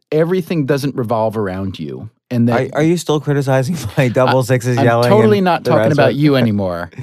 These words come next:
Speaker 2: <laughs>
Speaker 1: I
Speaker 2: All
Speaker 1: promise
Speaker 2: right.
Speaker 1: I'm not talking
Speaker 2: All right,
Speaker 1: about
Speaker 2: I
Speaker 1: you
Speaker 2: was about
Speaker 1: anymore.
Speaker 2: to feel
Speaker 1: No,
Speaker 2: bad.
Speaker 1: 'cause I feel like you're a pretty considerate guy. You don't, you don't make a, you don't stand. But, but you know how there are people who just don't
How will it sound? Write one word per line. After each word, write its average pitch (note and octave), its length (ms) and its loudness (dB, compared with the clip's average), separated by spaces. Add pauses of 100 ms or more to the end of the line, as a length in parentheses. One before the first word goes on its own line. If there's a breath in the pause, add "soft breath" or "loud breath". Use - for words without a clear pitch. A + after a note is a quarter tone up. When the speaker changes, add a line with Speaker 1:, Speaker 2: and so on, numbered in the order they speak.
(160)
Speaker 2:
<laughs> - 280 -20
Speaker 1:
I A#2+ 60 2
Speaker 2:
All A2 80 2
Speaker 1:
promise A#2+ 340 2
Speaker 2:
right. B2+ 40 -2
Speaker 1:
I'm B2+ 60 0
not C#3 140 0
talking C3+ 220 -4
Speaker 2:
All A2+ 60 0
right, G#2+ 60 2
Speaker 1:
about - 20 2
Speaker 2:
I - 20 2
Speaker 1:
you A#2 60 4
Speaker 2:
was A#2 80 0
about A2+ 140 2
Speaker 1:
anymore. G#2 140 0
Speaker 2:
to - 40 -8
feel G#2+ 120 0
Speaker 1:
No, A#3 120 6
Speaker 2:
bad. F3 100 2
Speaker 1:
'cause E3+ 100 -4
I C#4 120 0
feel F4 180 -4
like D#4+ 160 -2
you're F#3+ 140 0
a B2 40 -2
pretty C#3+ 220 -4
considerate A#2 580 -4
guy. A2+ 140 -2
You E3+ 140 -2
don't, A#3+ 260 -2
you F3 120 -4
don't E3+ 180 -2
make A2 180 -4
a, F2 200 -6 (340 soft breath)
you F#3 100 -6
don't F#3 280 0
stand. - 380 -4 (400 loud breath)
But, D#3+ 180 2 (120)
but E3+ 220 -4
you F3+ 100 0
know A3+ 160 0
how C#4 380 -2
there G3 180 -2
are D#3 60 0
people G3+ 420 -2
who E3 160 -6
just D3+ 340 -6
don't E3 320 0